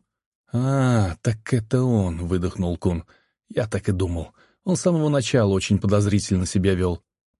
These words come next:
«О чем ты?» «Он постоянно крутился в зверинце и заговаривал с заказчиками.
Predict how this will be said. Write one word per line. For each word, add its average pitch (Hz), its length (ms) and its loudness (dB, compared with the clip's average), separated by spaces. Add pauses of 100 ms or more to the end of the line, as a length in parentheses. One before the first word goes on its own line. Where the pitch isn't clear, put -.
(120)
«О 113 140 -2
чем 127 280 0
ты?» 80 200 -6 (680)
«Он 165 140 0
постоянно 120 640 0
крутился 110 540 0
в 101 40 2
зверинце 101 580 2
и 95 40 2
заговаривал 98 680 2
с 90 60 -2
заказчиками. 92 760 -2